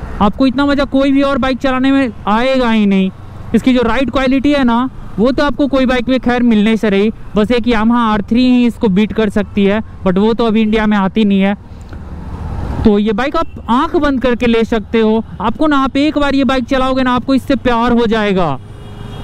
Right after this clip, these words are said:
क्योंकि इस bike की जो performance है वो बहुत ही ज़्यादा बेहतर है दूसरी bikes के, और top end में तो ये bike यार क्या भागती है, आपको मज़ा ही आ जाएगा।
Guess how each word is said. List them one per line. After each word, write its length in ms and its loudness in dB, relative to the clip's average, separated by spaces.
क्योंकि 240 4
इस 100 0
bike 300 -2
की 120 2
जो 160 2
performance 680 0
है 100 2
वो 220 2
बहुत 460 2
ही 100 4
ज़्यादा 320 0
बेहतर 440 2
है 80 2
दूसरी 360 2
bikes 340 -2
के, 100 2
और 220 2
top 320 -2
end 140 0
में 120 2
तो 80 0
ये 100 2
bike 280 0
यार 200 2
क्या 220 0
भागती 540 0
है, 240 2
आपको 200 2
मज़ा 320 2
ही 160 2
आ 140 2
जाएगा। 460 0